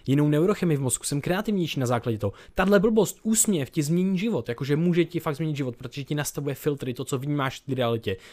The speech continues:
A víme, že vnímání reality je aktivní proces toho mozku, který neustále něco vnímá. A teďka ty jdeš tím světem a pomalinku se ti ten svět začíná měnit na ten svět, kterýmu ty dáváš pozornost. A prostě je to fakt nádherný proces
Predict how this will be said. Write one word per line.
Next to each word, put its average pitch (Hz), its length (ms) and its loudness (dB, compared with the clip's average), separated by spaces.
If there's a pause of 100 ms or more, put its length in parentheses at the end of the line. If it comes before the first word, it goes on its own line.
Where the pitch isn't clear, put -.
(180)
A 131 80 0
víme, 135 300 0
že 127 200 0 (260)
vnímání 135 420 2
reality 127 320 0
je - 40 -8
aktivní 139 380 -4
proces 135 300 -6
toho 127 140 -2
mozku, 127 320 -2
který 127 220 -4
neustále 131 600 -2
něco 123 240 -2
vnímá. 113 360 0 (340)
A 131 80 -4
teďka 131 240 0
ty 131 120 -4
jdeš 120 180 -2
tím 143 160 -2
světem 110 400 -4
a 123 200 -6 (640)
pomalinku 185 720 4 (360)
se - 160 -6
ti 143 120 -2
ten 143 180 0
svět 139 300 0
začíná 135 360 -2
měnit 139 540 0 (460)
na 123 100 0
ten 143 180 0
svět, 131 480 -4 (240)
kterýmu 143 400 0
ty 143 120 -2
dáváš 131 300 -2
pozornost. 113 640 -2 (460)
A 120 80 -2
prostě - 380 -4
je 131 60 0
to 143 120 -4
fakt - 340 -8
nádherný 131 440 -2
proces 123 400 -6